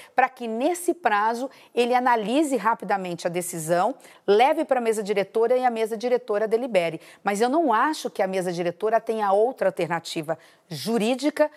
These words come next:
a não, e, e a lei não permite isso, a Constituição não permite isso. O que a Constituição diz é o Supremo, é, dá ciência à mesa diretora, que rapidamente analisa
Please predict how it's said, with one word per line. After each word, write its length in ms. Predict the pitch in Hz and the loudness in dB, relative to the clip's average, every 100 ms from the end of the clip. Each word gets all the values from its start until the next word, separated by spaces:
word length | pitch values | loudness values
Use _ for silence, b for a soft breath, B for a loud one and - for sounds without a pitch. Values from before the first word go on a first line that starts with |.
| B - | B -2
a 140 | 196 | -2
não, 160 | 190 190 | -2 -6
e, 360 | 185 170 185 | -8 -6 -6
e 260 | 180 180 175 - | -6 -8 -12 -2
a 140 | 180 | -2
lei 340 | 175 185 247 302 | 0 4 4 4
não 100 | 294 | 0
permite 480 | 277 233 208 - | 0 -2 -6 -8
isso, 220 | 208 - 220 | -8 -8 -8
a 20 | |
Constituição 440 | 220 202 - 208 | -8 -8 -4 -2
não 80 | 208 | -2
permite 440 | 208 180 175 - | -4 -6 -6 -10
isso. 240 | 147 - - B B B | -10 -12 -16 B B B
O 80 | 170 | 0
que 100 | 233 | 0
a 40 | |
Constituição 440 | 233 226 - 262 | 0 -6 -4 -4
diz 400 | 240 190 226 - b b 185 | -4 -6 -6 -8 b b -2
é 200 | 160 151 B - | -2 -4 B -8
o 120 | 196 | -8
Supremo, 680 | - 240 - 190 170 160 147 b b b | -4 -6 -2 -2 0 -4 -8 b b b
é, 140 | 175 165 | -2 0
dá 200 | 156 269 | 6 4
ciência 840 | - - 220 214 311 320 - 311 b b | 4 -4 -2 2 0 0 0 0 b b
à 140 | - 196 | 0 0
mesa 300 | 185 175 175 | 2 -2 -2
diretora, 680 | 175 170 175 170 175 208 220 B - | -2 -4 -4 -4 0 0 -2 B -8
que 320 | 220 214 - _ _ | -4 -4 -6 _ _
rapidamente 800 | - 254 311 277 254 202 196 185 | 2 4 4 2 0 0 -8 -4
analisa 580 | 196 190 180 202 247 285 | -2 0 -2 -4 0 -2